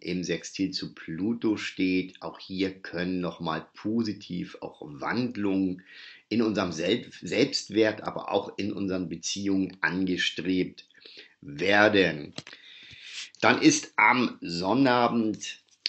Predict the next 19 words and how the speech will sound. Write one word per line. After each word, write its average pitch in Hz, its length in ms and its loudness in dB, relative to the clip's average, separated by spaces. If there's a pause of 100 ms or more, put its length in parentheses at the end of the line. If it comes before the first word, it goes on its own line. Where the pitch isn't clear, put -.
(220)
der 80 640 0
Mond 90 800 -2 (880)
in 98 240 -2
der 85 280 0
Waage, 110 800 4 (3750)
trifft - 420 0
dann 95 300 4
am 87 220 -4
Abend 101 640 0
um 90 160 -6
einundzwanzig 92 800 -4
Uhr 85 160 -4
achtundvierzig 104 920 0
auf 85 180 -6
Mars 98 720 -2
und 90 260 -6
steht 92 380 -2
dann 90 220 -2
um 87 420 -6